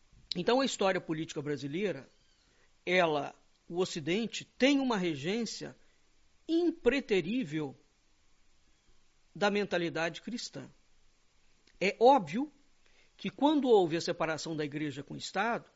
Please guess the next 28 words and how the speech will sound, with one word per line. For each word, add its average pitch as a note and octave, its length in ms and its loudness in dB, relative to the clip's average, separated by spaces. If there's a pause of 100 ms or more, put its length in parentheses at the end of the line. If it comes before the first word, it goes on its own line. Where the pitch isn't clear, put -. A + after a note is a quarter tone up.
(480)
a F#3 100 0
Igreja A3 380 0
Católica G#3 520 -2
ficou, G3 380 -12
ficou A3 320 -4
na A#3+ 100 -6
lateral, B3 680 -4 (340)
ela F#3+ 160 -4
foi G#3+ 200 0
escoada. E3 640 -4 (1200)
E G#3+ 120 2
assumiu B3+ 460 4
no C#4+ 100 2
lugar F3+ 380 2
dela F#3+ 540 2 (300)
a G3+ 120 -6
Igreja G3+ 340 2
Evangélica, E3 680 -6 (1120)
a F#3 100 -4
Igreja F3+ 340 0
Protestante. F3 720 -8 (380)
E A3 160 4
eles A#3 600 2 (320)
são F#3 280 -4
a D3 60 -4
favor D3+ 400 -4
da C#3+ 100 -6
usura. B2+ 420 -12